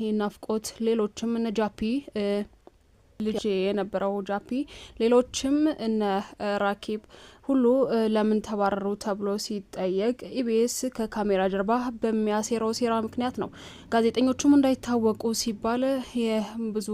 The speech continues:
ዝግጅቶች ባለቤት እንዳይሆኑም ብዙ ጋዜጠኞችን በመቅረ-፣ በመቅጠርም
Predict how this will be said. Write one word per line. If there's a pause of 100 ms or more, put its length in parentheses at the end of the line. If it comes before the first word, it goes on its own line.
ዝግጅቶች (280)
ባለቤት
እንዳይሆኑም (260)
ብዙ
ጋዜጠኞችን (120)
በመቅረ-፣
በመቅጠርም